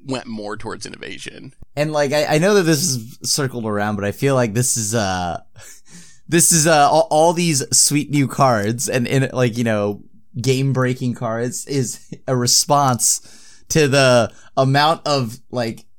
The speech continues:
Speaker 2: sadness that was going on during Ixalan, right? 'Cause everyone's like, "Dude, this is the most boring thing ever, right? It's so safe, this, that," right? Like, I mean,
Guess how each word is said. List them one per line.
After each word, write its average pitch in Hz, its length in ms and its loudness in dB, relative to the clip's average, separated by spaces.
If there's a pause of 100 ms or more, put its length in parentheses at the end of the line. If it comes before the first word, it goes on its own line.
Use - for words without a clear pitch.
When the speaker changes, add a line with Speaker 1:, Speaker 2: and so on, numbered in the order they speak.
(380)
Speaker 2:
sadness 147 600 2
that 127 160 0
was 123 100 0
going 127 260 0
on 117 200 2
during 113 240 2
Ixalan, 95 640 0
right? 95 240 -2
'Cause 110 100 -4
everyone's 123 200 -2
like, 117 100 0
"Dude, 117 140 2
this 127 160 4
is 127 40 2
the 131 60 2
most 123 200 2
boring 110 360 0
thing 110 180 -2
ever, 117 200 -2
right? 85 160 -4
It's 85 100 -4
so 104 140 -4
safe, 110 460 -4
this, 107 200 -2
that," 101 340 -6
right? 101 240 -4
Like, 101 180 -6
I 104 60 -4
mean, 104 300 -4